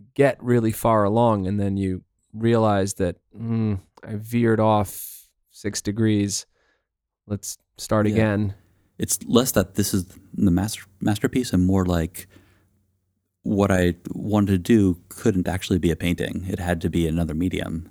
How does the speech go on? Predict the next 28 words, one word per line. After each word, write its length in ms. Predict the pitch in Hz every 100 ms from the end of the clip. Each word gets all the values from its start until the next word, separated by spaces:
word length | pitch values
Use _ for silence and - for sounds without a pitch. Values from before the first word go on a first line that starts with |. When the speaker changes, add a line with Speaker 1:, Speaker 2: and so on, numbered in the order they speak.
| -
Speaker 2:
It 80 | 90
had 160 | 82
to 80 | 80
be, 360 | 80 80 76 82
um, 100 | -
Speaker 1:
Uh-huh. 240 | 104 110 104 107 _
Speaker 2:
you 100 | -
know, 180 | 80 87 - _ _ -
a 60 | -
sculpture 360 | - 165 -
or 40 | 180
Speaker 1:
Let's, 140 | 196 160
Speaker 2:
something 60 |
like 60 | 160
that. 60 | 180
Speaker 1:
let's 100 | 190
Speaker 2:
So 120 | 214
I 40 |
had, 60 | 196
Speaker 1:
define 320 | 175 156 -
Speaker 2:
so 120 | 123
I 40 | 113
had 100 | 107
to 80 | 104
create 260 | - 104
this 180 | 101 87
new 120 | 95
medium 500 | 85 110 107 80 78